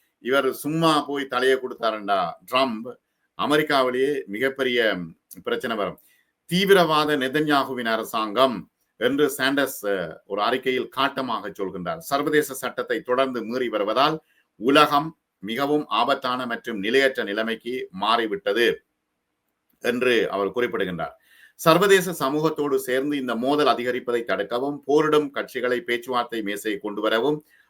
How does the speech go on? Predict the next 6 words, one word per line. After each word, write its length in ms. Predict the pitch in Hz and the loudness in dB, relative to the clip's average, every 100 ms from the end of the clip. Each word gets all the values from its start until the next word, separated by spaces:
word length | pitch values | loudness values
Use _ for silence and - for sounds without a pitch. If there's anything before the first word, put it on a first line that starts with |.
| - | -2
அனைத்தும் 500 | 107 135 143 147 139 | 2 4 4 0 -2
செய்ய 280 | 117 101 113 | -4 -2 2
வேண்டும் 460 | 120 131 123 98 - | 2 4 2 0 -10
என்று 580 | 92 92 107 95 90 - | -10 -4 -2 -2 -4 -4
தெரிவிக்கப்பட்டிருக்கிறது. 840 | 110 107 98 92 98 95 101 113 | -4 -2 -4 -4 -4 -4 -6 -2
ஆனால் 380 | 107 110 104 - | 0 2 2 0